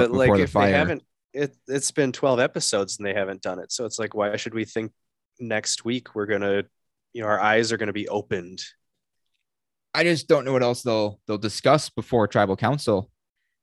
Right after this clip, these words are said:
Speaker 2: If not,
Speaker 1: Plenty of things.
Speaker 2: who, who can I beat and not beat?
Speaker 1: I, yeah, I, I don't know. They're gonna have enough time.
Speaker 2: That's for sure. Yeah, a three-hour block for five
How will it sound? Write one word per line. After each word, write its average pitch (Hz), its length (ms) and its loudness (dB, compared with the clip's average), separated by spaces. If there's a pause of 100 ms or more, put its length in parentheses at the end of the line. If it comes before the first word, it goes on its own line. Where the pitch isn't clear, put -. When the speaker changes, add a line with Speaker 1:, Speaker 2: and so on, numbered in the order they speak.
(120)
Speaker 2:
If 107 200 -4
not, 104 240 4
Speaker 1:
Plenty 277 160 6
of 185 100 2
things. 95 260 -2
Speaker 2:
who, 123 160 8 (120)
who 127 160 2
can 120 140 0
I 104 140 2
beat 107 360 -4 (180)
and 101 160 -2
not 107 260 -2
beat? 80 220 -4 (1500)
Speaker 1:
I, 170 320 4
yeah, 202 500 2
I, 180 240 -4 (640)
I 120 140 0
don't 156 180 4
know. 175 340 4
They're 131 120 0
gonna 165 120 4
have 170 100 0
enough 175 180 0
time. 190 340 0 (840)
Speaker 2:
That's 120 200 2
for 110 80 0
sure. 98 120 -2
Yeah, 110 180 6 (100)
a - 80 -2
three-hour 143 920 2 (240)
block 117 400 0
for 104 720 0 (800)
five 113 640 -2